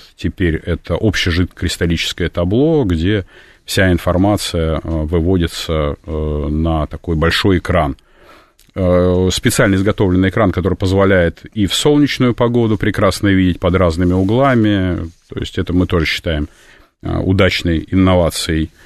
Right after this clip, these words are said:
Мы хотим применить ряд, э, инноваций, которые не видны обычному, э, пассажиру. Это и использование системы многих данных, которые собирает поезд, это и взвешивание,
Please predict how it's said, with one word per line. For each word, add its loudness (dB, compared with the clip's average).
Мы 4
хотим -4
применить 2
ряд, 0
э, -2
инноваций, 2
которые 2
не 4
видны 2
обычному, -2
э, -4
пассажиру. 0
Это -2
и 0
использование 0
системы -2
многих 0
данных, 0
которые -2
собирает 0
поезд, -2
это -8
и 0
взвешивание, 0